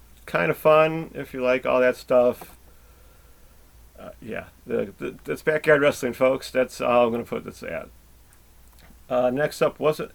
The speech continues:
really a match, more of a call-out by Denver, Colorado against Alley Cat. Uh, there was no ref, so it ended with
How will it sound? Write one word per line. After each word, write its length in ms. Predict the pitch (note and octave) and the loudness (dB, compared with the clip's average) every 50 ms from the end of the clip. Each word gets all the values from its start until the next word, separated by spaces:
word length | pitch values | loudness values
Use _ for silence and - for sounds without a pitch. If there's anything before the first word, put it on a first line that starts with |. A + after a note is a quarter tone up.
| - - | -10 -6
really 340 | B2+ C3+ C#3+ C#3+ B2+ A#2 B2+ | -4 -4 -2 -4 -4 -4 -4
a 60 | A#2+ | -2
match, 460 | A#2+ B2 C3+ D#3 E3+ E3 - - - | 0 2 2 2 2 0 -4 -12 -6
more 240 | A#2 B2 B2+ C3 C3 | 0 2 2 4 4
of 220 | C3 A#2+ B2 A2 | 2 0 0 -2
a 120 | A#2+ A2+ A#2 | -4 -6 -6
call-out 480 | - - C3 C3+ C#3 D3 E3 - - | -4 0 2 4 6 6 4 2 2
by 160 | B2+ A#2 A#2 A#2 | 0 0 0 0
Denver, 380 | G2 - C3 C3 B2+ C3+ C3 | 0 -2 -2 -2 -2 -4 -6
Colorado 720 | - - B2+ B2 A#2+ A#2 A#2+ A#2+ B2+ C#3 D3+ D#3 E3 D#3 - - _ - - - - | -4 0 0 2 2 4 4 4 6 6 6 4 2 0 -6 -14 _ -20 -20 -18 -16
against 340 | - - A#2+ A2+ A2+ - - | -10 -8 -8 -8 -8 -6 2
Alley 280 | B2+ B2+ C3 D3 C#3+ | 2 4 4 2 0
Cat. 340 | - - F3+ F#3 F3+ - - - - - _ - - - - - - - - - - - - - - - - - - - - | -2 -2 0 0 0 -2 -6 -12 -20 -20 _ -20 -20 -20 -20 -20 -20 -20 -20 -20 -20 -20 -20 -20 -20 -20 -20 -20 -20 -20 -14
Uh, 380 | - - A#2 A#2 A#2 A#2+ A#2 A#2 | -10 -8 -4 -2 0 0 0 0
there 100 | A2+ A#2+ | 0 0
was 160 | B2 B2 A#2+ | -2 -2 -2
no 140 | C3+ C#3 C#3+ | 0 0 2
ref, 440 | C3+ C3 C3+ C#3+ D#3 D3+ - - - | 4 4 6 6 4 4 0 -10 -18
so 240 | - - B2 A#2+ A#2+ | -6 -2 -2 -2 -2
it 80 | - | -2
ended 360 | - B2+ C3 C#3 C#3+ - - | -2 -2 -2 -2 -4 -6 -4
with 280 | A#2+ B2 A#2+ A2 - | -4 -6 -6 -6 -10